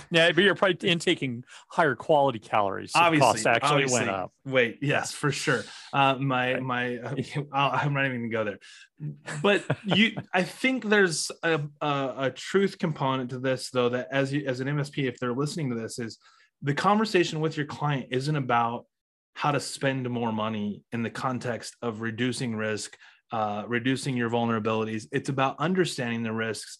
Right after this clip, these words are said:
Speaker 1: and choosing to take action, whether it means an exercise program or, or maybe you choose not to exercise 'cause, like, you just don't wanna do that effort, but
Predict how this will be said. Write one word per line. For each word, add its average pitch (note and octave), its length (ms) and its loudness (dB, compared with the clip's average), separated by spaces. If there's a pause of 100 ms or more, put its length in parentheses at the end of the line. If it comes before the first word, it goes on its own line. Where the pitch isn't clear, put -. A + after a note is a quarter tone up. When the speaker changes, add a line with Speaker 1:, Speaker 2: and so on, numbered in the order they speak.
(100)
Speaker 1:
and A#2+ 160 -2
choosing D#3+ 480 0
to C3+ 100 -4
take C3 380 -6
action, B2+ 580 -8 (300)
whether B2+ 200 2
it C3 60 -2
means C3+ 340 -2 (300)
an C3 100 0
exercise C3 720 0
program A#2+ 680 0
or, C3+ 240 0 (180)
or D#3+ 100 2
maybe G3 220 4
you G#3 140 4
choose F3+ 360 0
not D#3+ 280 0
to - 120 -8
exercise C#3+ 640 -2
'cause, B2+ 200 -6
like, B2 240 0
you B2+ 80 -6
just C3+ 240 -4
don't C#3 160 0
wanna B2+ 240 0
do B2 240 0
that B2 260 2
effort, B2 480 -2 (320)
but D3 240 2